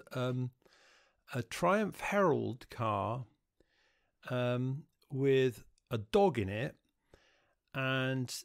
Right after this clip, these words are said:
the thieves managed to take the rubber strip off the window, um, get the glass out in one piece, skilled <laughs> operators clearly, stole money and passports, and they gave the dog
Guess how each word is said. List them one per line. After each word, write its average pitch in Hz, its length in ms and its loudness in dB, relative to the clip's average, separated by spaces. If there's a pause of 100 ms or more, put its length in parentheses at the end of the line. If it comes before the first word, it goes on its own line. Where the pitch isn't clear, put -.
(160)
the 131 80 -2
thieves 120 800 -4
managed 135 400 -2
to 127 80 -6
take 190 220 -2
the 165 100 0
rubber 165 280 2
strip - 580 0 (120)
off - 360 -4
the 165 80 2
window, 151 600 2 (1120)
um, 127 640 -2 (220)
get 185 200 2
the 185 80 0
glass 165 500 2
out 117 200 2
in 135 180 -2
one 135 240 2
piece, 135 540 0 (200)
skilled 127 420 -2
<laughs> - 0 -
operators 127 720 2
clearly, 135 540 -2 (460)
stole 165 540 2
money 147 320 4
and 139 140 0
passports, 139 960 -2 (420)
and 139 160 0
they 143 100 2
gave 175 320 2
the 156 80 0
dog 131 640 0